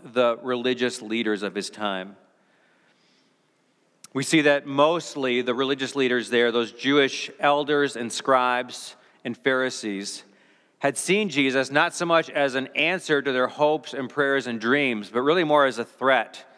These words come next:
to their power and their privilege. The Gospels do tell us that there were some exceptions to this, that there were a few rulers among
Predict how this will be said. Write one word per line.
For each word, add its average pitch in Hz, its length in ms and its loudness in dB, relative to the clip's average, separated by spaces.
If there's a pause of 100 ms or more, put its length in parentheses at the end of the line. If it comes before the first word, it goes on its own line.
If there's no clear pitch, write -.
(380)
to 127 100 -6
their 117 120 2
power 117 460 0
and 110 180 -6
their 101 120 -2
privilege. 98 720 -4 (1300)
The 135 60 -2
Gospels 175 440 4
do 208 180 0
tell 170 280 2
us 143 140 0
that 143 120 -8
there 143 140 4
were 139 120 2
some 185 760 -2
exceptions 156 720 -4
to 117 140 -8
this, 101 260 -2
that 127 80 -8
there 143 80 -2
were 143 140 0
a 139 100 -4
few 175 600 0 (340)
rulers 131 500 0
among 120 460 0